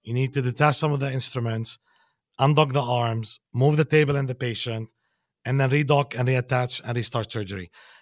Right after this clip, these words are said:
And Matt, this all happens with the patient under anesthesia. Twin Motion, uh, because, uh, of the coordinated movement between the table and the arm, and it's not a coordinated movement, it's a natural,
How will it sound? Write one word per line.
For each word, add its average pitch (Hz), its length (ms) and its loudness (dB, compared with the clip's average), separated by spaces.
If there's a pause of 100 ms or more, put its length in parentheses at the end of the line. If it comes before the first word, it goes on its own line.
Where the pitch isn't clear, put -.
(140)
And 135 120 0
Matt, 151 180 4
this 156 220 0
all 160 180 2
happens 151 640 2
with 131 140 -6
the 123 80 -4
patient 131 440 -2
under 117 360 -6
anesthesia. 113 640 -8 (500)
Twin 180 280 2
Motion, 147 600 2 (460)
uh, 123 120 -4
because, 135 680 2 (160)
uh, 123 260 -4
of 123 260 -6
the 123 260 -2
coordinated 143 500 2
movement 131 600 -2 (240)
between 127 320 -4
the 127 80 0
table 143 260 2
and 135 120 2
the 127 80 -2
arm, 139 320 2 (380)
and 143 160 0
it's - 180 0
not 185 200 6
a 180 60 -2
coordinated 180 340 4
movement, 151 240 4
it's - 100 -4
a 139 60 0
natural, 139 760 2